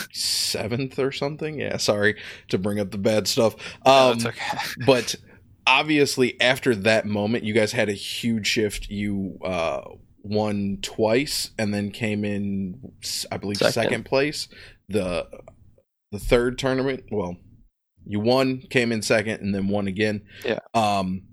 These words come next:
Speaker 1: so what was it kind of after that first week that, uh, was your guys' biggest focus to kind of turn your mental around and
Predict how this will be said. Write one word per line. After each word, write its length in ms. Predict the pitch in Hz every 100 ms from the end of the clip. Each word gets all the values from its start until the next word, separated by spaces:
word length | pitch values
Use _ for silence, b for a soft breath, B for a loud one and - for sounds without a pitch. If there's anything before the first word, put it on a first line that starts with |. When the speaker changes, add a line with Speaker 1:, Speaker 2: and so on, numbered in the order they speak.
| -
Speaker 1:
so 180 | - 147
what 220 | 120 143
was 180 | 151 143
it 140 | 143
kind 220 | - 131 117
of 100 | 95
after 300 | 104 110 -
that 200 | 104 -
first 340 | - 110 104 -
week 440 | 98 104 90 - B B _
that, 280 | 104 98 -
uh, 280 | 113 92 92
was 240 | 98 104 98
your 120 | 104 95 -
guys' 320 | - 98 104 -
biggest 500 | - 107 104 - -
focus 500 | - 104 104 101 -
to 340 | 110 101 95 - - -
kind 180 | 113 101
of 220 | 98 -
turn 300 | - 113 110
your 100 | 101
mental 420 | 98 98 98 101
around 380 | 92 87 87 82
and 220 | 85